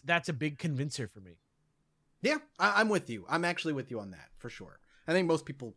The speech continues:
Speaker 2: could be. Um, part of the other the-, the theory of all these being abducted and stuff is that the aliens are also giving warning to them, saying,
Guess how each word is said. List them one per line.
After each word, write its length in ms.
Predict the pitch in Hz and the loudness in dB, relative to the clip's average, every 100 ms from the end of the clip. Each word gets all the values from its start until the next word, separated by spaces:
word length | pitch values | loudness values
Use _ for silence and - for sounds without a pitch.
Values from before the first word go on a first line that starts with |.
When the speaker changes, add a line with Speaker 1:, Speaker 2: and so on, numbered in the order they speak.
| - | -8
Speaker 2:
could 200 | 127 - | -8 -8
be. 220 | 87 73 _ _ _ _ | -20 -20 _ _ _ _
Um, 360 | 131 117 107 101 - | -4 -2 -2 -6 4
part 180 | 262 277 | 6 8
of 100 | 240 | 6
the 80 | |
other 140 | 262 233 | 4 4
the-, 200 | - 226 | 2 2
the 120 | 170 | 2
theory 260 | 180 220 202 | -2 0 0
of 120 | 165 | 2
all 100 | 170 | 2
these 140 | 160 | 0
being 240 | 139 160 143 | 0 -2 -2
abducted 480 | 117 147 - 190 | -2 -2 -2 -4
and 100 | 202 | -4
stuff 340 | 202 220 240 - - - | -4 -4 -4 -6 -18 -2
is 80 | 165 | 0
that 80 | 156 | 0
the 160 | 160 | 2
aliens 320 | 180 180 170 | 2 2 0
are 80 | 151 | 0
also 320 | 160 240 240 | 2 2 0
giving 380 | 175 160 147 139 | -2 0 0 0
warning 260 | 185 247 185 | 0 0 -2
to 80 | 139 | -4
them, 200 | 135 123 | -6 -6
saying, 520 | - 139 131 123 123 | -2 0 0 -2 -4